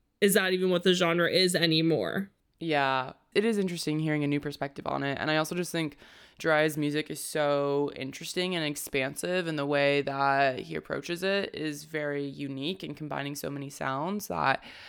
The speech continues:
Speaker 2: I'm really excited for the community that not only Jiraiya and Pink Shift and these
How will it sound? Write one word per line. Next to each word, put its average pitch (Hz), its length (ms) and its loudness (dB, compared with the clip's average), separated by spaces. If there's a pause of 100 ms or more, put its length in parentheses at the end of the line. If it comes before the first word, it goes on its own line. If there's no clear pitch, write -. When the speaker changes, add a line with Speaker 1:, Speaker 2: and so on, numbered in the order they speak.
(180)
Speaker 2:
I'm 160 220 2
really 165 240 4
excited 147 560 0
for 143 420 2
the 143 120 -4
community 165 720 -2
that 143 480 -4 (180)
not 156 140 0
only 160 180 -2
Jiraiya 170 600 2
and 151 140 -4
Pink 170 200 -8
Shift 170 400 0
and 156 160 -2
these 156 140 -2